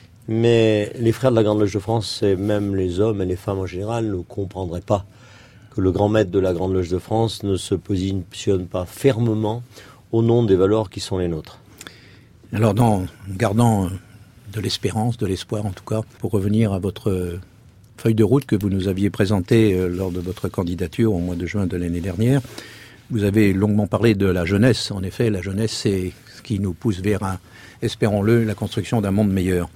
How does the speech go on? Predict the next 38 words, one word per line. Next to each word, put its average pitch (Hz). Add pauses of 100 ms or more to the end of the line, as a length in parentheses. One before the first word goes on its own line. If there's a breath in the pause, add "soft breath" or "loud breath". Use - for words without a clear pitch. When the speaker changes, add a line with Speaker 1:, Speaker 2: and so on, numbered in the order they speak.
(400 loud breath)
Speaker 2:
Mais 127
il 113
y 113
avait 117
d'autres, 113
d'autres 131
projets 110
que 113
la 98
jeunesse. 104
Est-ce -
que 135
vous 123
pouvez 123
nous 110
les 101
rappeler 110 (400 loud breath)
aux 107
lignes 113
directrices ? 107
Et -
puis, 120
dans 90
un 85
second 90
temps, 117
euh, 82 (420 soft breath)
je 104
vais 110
me 85
permettre 101
de 95
vous 87
demander 87
si -
vous 92
êtes 87
satisfait -